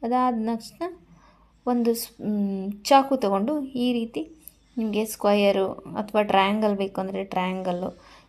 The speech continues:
ನಿಮ್ಗೆ ಯಾವ ಶೇಪ್ ಬೇಕೋ ಆ ಶೇಪ್‌ಗೆ ಈ ರೀತಿ ಕೊಯ್ಬೇಕು.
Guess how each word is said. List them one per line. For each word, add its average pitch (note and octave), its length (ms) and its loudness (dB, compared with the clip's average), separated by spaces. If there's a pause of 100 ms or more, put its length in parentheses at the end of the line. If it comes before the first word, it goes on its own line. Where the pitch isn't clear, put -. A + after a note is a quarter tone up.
ನಿಮ್ಗೆ A#3 200 2
ಯಾವ A#3+ 200 8
ಶೇಪ್ G3+ 320 0
ಬೇಕೋ B3 260 -2
ಆ G#3+ 200 4
ಶೇಪ್‌ಗೆ G#3+ 800 -4 (440)
ಈ A#3 80 2
ರೀತಿ A3 300 -4
ಕೊಯ್ಬೇಕು. F#3+ 800 -6